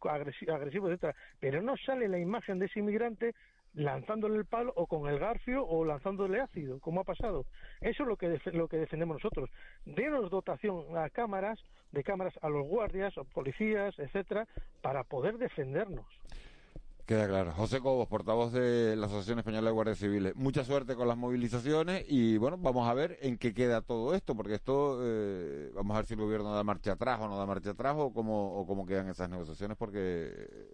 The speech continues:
Speaker 2: eh, parece complicado, pero, eh, eh, las dos partes defienden su, su postura. Muchísimas gracias por darnos a conocer la suya.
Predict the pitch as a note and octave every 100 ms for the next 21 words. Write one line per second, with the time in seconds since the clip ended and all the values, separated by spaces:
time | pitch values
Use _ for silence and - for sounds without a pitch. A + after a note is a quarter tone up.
0 | - - E2 - - - - - - -
1 | - - - - - C3 E3+ F#3 E3+ D#3
2 | D#3 D3 E3+ F#3+ F#3+ E3+ E3 F3 C3+ A#2
3 | A2 F#2+ G#2+ B1 G2+ E2+ F#2 G2+ - G#2+
4 | G#2 G#2 G#2 G2 F#2+ G2+ F#2+ F2+ D2 -
5 | E2+ F#2 F2 F2 C3 C#3 B2 B2+ A#2 G#2+
6 | A2 A2 G#2+ A2 G#2 G2+ G2 F#2 G#2 F2+
7 | C2